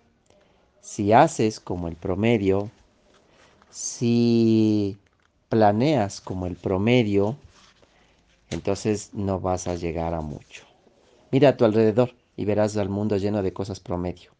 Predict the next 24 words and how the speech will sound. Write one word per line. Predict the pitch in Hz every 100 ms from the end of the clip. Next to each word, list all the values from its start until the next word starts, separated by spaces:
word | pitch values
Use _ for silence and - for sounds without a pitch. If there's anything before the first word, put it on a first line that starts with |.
| _ _ _ _ _ _ _ _ _ _ _ _
Aunque | - 104 110 107 - 107 104 98 -
este | 117 127 - 107
es, | 110
como | - 98 90 85 -
se | - -
ha | 90
dicho, | 101 - 98
el |
nivel | 90 90 101 - -
aceptable | 87 - 87 _ - 92 92 90 82
de | 78
actividad | 78 - 87 87 92 92
sobre | - - 87 87
el | 82
que | 78 -
se | -
construye | - 82 - - 104 95
la | -
clase | - 90 87 - - 87 _ _ _ _ -
media | 98 101 113 123 101 92
y | 87
la | 87 85
media | 92 95 95 92
baja, | 82 95 113 - 92